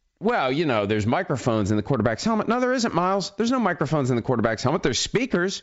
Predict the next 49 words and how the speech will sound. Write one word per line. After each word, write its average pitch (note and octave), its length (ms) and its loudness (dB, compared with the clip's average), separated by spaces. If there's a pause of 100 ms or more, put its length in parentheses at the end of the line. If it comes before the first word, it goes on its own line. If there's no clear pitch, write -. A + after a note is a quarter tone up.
slightly G#2+ 400 0
different A2+ 280 0
piece B2+ 180 0
of G2+ 100 0
technology. A#2 680 0 (1040)
And F#3+ 140 0
then C#4+ 80 0
he D4+ 140 0
had A3+ 200 0
something F3 640 0
that E3+ 80 2
he A#2 100 0
said C#3 520 -2 (300)
to G2+ 100 -4
Mina C#3 240 0
Kimes B2+ 440 0
about G2 360 0 (320)
Rudolph D3+ 420 -2
had G#2+ 140 -2
lost C#3 320 -2
his F#2 140 -4
helmet D3 540 0
and, D#2+ 180 -2 (380)
and G#2+ 140 0
the G#2+ 60 0
one C#3 180 0
he C#3+ 100 0
had C3 340 0
didn't B2+ 180 0
have B2 160 2
a F#2 60 0
microphone C#3 520 0
in D#3 80 0
it. C#3+ 60 2
What A3+ 220 -2
the F#3+ 120 0
hell D3 300 0
are G3+ 100 0
you A2+ 120 0
talking B3 380 -2
about, A2 240 0
Miles? C#3 440 0 (300)
Go B3+ 140 0
back D4 280 -2
and G3+ 180 0
watch A#3 380 -2
the G#3 100 0
Fox G#3 380 0
broadcast. F#3+ 880 0